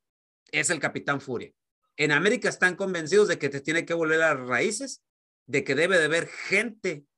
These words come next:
que ame y que sepa los que son los colores para regresarle un poquito otra vez la mística, que la mística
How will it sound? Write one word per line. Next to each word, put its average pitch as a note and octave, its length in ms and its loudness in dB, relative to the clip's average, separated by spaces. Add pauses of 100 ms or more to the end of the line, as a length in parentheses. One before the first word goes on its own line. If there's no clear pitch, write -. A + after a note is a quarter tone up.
(120)
que A#2 200 0
ame A3 280 4
y - 60 -2
que C3+ 120 -4
sepa F3 360 0
los C#3 160 -6
que B2+ 100 -6
son C#3+ 160 -6
los - 140 -6
colores F#3 420 -2 (300)
para C3+ 200 4
regresarle C3 360 -2
un F3+ 140 -2
poquito E3+ 340 -6
otra D#3 200 -2
vez D3+ 140 0
la C3+ 120 2
mística, G#3 560 -2
que - 100 -4
la G#2+ 80 -4
mística D#3+ 480 -2